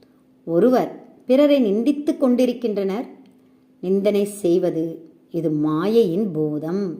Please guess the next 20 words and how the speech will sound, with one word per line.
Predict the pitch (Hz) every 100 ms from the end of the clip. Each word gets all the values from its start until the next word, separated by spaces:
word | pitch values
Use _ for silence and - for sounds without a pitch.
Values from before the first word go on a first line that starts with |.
| -
நிந்தனை | 151 160 196 190
செய்கிறது | 196 185 180 185
கூட | 233 330 - - _ - 156
மாயாவினுடைய | 156 190 214 190 190 165 175 254
ஒரு | 160
பூதம். | 147 147 151 156 214 156 - - _ _ _ _ -
இது | 220 208 -
தூய்மையற்ற | 165 196 220 220 214 269
உலகமாகும். | 233 214 214 208 202 190 277 294 - - _ _ _ -
நாம் | 214 285
இப்போது | 311 302 247 190 185
தூய்மையற்ற | 196 262 294 302 285 254
நிலையிலிருந்து | 226 208 196 185 170 170
தூய்மை | 170 190 226 220
ஆகிக் | 156 180 226 269
கொண்டிருக்கிறோம் | 226 214 202 202 202 190
என்று | 175 165
நீங்கள் | 165 208 240 254
புரிந்து | - 160 170 165
கொள்கிறீர்கள். | 165 156 151 147 147 160